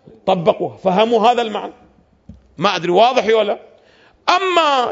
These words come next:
تعالوا مولانا إلى استقراء كلمات المفسرين. بعد بالأمس في الأبحاث السابقة في المقام الأول تتذكرون عشرات كلمات المفسرين، عشرات كلمات المحدثين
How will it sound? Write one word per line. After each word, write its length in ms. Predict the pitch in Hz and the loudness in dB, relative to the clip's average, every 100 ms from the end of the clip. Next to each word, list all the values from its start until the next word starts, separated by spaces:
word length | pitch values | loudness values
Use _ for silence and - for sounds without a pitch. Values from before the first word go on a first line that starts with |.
| - | 0
تعالوا 440 | 269 277 339 320 | 2 2 2 0
مولانا 480 | 285 277 302 294 285 | 0 0 2 0 -2
إلى 180 | 285 262 | 0 0
استقراء 800 | 226 - 247 247 311 359 370 349 | 0 -2 -2 2 2 4 2 0
كلمات 840 | - 269 285 302 359 415 427 - | 2 2 4 2 2 2 0 2
المفسرين. 880 | 403 403 392 311 349 - 330 294 - - - - | 2 2 0 2 0 0 -2 -2 -4 -12 -6 -2
بعد 240 | 190 190 | 0 0
بالأمس 380 | 220 220 262 - | 0 0 -4 -8
في 180 | 175 196 | -6 -4
الأبحاث 480 | 226 190 165 196 180 | -2 -4 -2 -2 -2
السابقة 600 | - 233 240 247 240 - - - | 0 0 2 0 0 -2 -8 -10
في 100 | - | -2
المقام 420 | 220 226 - 220 220 | 0 0 2 0 0
الأول 300 | 226 254 254 | 2 2 2
تتذكرون 800 | 226 226 226 220 233 254 - - - _ - | 0 0 2 2 4 4 0 -12 -20 _ -2
عشرات 800 | 262 - 277 302 392 392 339 - | -2 2 2 4 4 4 2 0
كلمات 560 | 277 302 294 269 220 | 0 2 0 -2 -2
المفسرين، 680 | 233 214 156 180 - 127 101 - _ _ _ - _ 208 | -4 -4 -4 -4 -6 -10 -10 -16 _ _ _ -20 _ -2
عشرات 680 | 254 269 285 349 349 - | 0 2 2 2 0 0
كلمات 500 | 269 269 277 294 - | 0 2 0 -2 0
المحدثين 840 | 254 247 214 226 208 226 294 285 | -2 0 2 0 0 -2 -2 -4